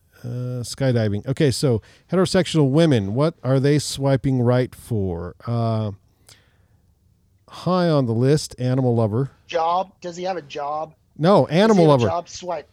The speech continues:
Speaker 1: It rhymes with job. He has a
Speaker 2: That's
Speaker 1: dog.
Speaker 2: a sign of being nice, I suppose, too. Yeah.
Speaker 1: <laughs> Yeah, but this one gets me, skydiving. Skydiving was number one.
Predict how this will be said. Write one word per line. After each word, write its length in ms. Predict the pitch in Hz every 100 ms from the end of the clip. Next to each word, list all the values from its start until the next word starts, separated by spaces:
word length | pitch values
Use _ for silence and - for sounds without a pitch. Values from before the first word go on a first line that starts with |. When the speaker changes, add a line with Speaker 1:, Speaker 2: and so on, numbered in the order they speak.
| _ _ _ _ -
Speaker 1:
It 80 | 135
rhymes 420 | 151 202 214 156
with 140 | 151
job. 400 | - 147 123 113
He 100 | - 160
has 180 | 165
a 60 | 156
Speaker 2:
That's 120 | 117 -
Speaker 1:
dog. 340 | 143 151 117
Speaker 2:
a 20 |
sign 220 | 156 240 220
of 100 | 170
being 240 | 202 185
nice, 360 | 175 175 156 180
I 80 |
suppose, 400 | 156 - 160 139
too. 260 | - 156 127 _ -
Yeah. 200 | - -
Speaker 1:
<laughs> 60 | _ _ -
Yeah, 180 | 151 131 - - - -
but 120 | 143
this 180 | 190 -
one 80 | 247
gets 260 | 156 127
me, 100 | 156
skydiving. 640 | 156 - 190 196 123 107 95
Skydiving 400 | 190 233 202 147
was 120 | 131
number 260 | 147 135
one. 260 | 120 160